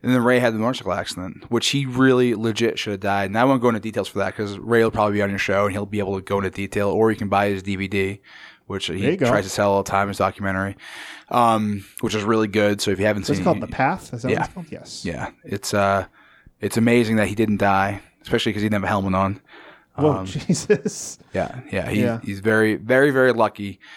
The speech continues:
Speaker 1: Um, so, uh, obviously, I was terrified that Ray ruined my career.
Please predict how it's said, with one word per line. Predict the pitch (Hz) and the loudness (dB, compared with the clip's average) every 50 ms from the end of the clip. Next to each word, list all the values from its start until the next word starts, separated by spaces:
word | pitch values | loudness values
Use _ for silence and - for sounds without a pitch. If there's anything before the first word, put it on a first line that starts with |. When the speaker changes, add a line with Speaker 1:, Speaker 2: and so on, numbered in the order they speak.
| - - - _ _ | -20 -20 -20 _ _
Speaker 1:
Um, | - 95 104 101 101 101 101 101 101 98 98 95 92 - _ _ _ _ _ _ _ _ _ _ _ _ _ _ | -2 0 2 2 2 2 2 0 0 -2 -4 -6 -10 -16 _ _ _ _ _ _ _ _ _ _ _ _ _ _
so, | - - - 160 156 151 147 143 143 139 | -4 0 4 4 6 6 6 6 4 4
uh, | 98 98 120 123 123 120 120 120 117 117 113 113 - _ _ _ _ _ _ _ _ _ _ _ _ _ - | 4 2 2 4 4 4 4 2 2 0 -2 -4 -10 _ _ _ _ _ _ _ _ _ _ _ _ _ 0
obviously, | - 147 165 180 170 156 139 - 131 131 127 120 | 2 4 4 4 2 -2 -6 -4 -4 -2 -2 0
I | - 127 123 | 0 0 0
was | 117 113 | 0 -2
terrified | - - 135 156 160 - - 117 117 117 113 | -2 0 0 0 0 0 -2 -2 -2 -2 -4
that | 120 - 117 | -4 -4 -2
Ray | 123 127 123 | 0 0 0
ruined | 120 120 127 127 120 | 2 2 0 0 0
my | 117 110 | -2 -4
career. | 107 - - 123 - - - - 98 - | -6 -6 -6 -4 -2 -2 -4 -4 -8 -14